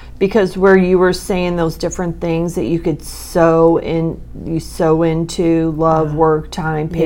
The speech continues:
Speaker 1: patience. Um, I think that last sentence is, is important. It says,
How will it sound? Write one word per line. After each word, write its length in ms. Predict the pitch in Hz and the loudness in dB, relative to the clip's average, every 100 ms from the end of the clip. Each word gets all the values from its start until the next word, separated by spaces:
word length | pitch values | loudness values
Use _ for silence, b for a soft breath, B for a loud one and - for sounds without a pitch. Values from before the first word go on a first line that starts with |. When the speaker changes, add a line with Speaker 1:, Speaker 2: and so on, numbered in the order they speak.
| 156 | 2
Speaker 1:
patience. 640 | 143 180 160 156 - - - B B B B B - | 0 -4 -4 -4 -6 -12 -14 B B B B B 2
Um, 440 | 180 170 156 147 - 151 | 4 4 2 -2 -6 -2
I 120 | - | 0
think 260 | 185 208 175 | 2 0 2
that 200 | 175 139 | 4 4
last 340 | 160 160 165 | 4 4 2
sentence 840 | - 160 - 165 143 151 - - - | -4 -6 -6 -6 -6 -8 -10 -12 -6
is, 500 | 180 160 156 - - - - | 0 0 -2 -8 -14 -16 -14
is 300 | - 170 151 | -6 -4 -2
important. 500 | 160 156 - 175 135 | -4 -6 2 2 4
It 160 | 156 156 | -2 -4
says, 260 | 190 156 | 0 0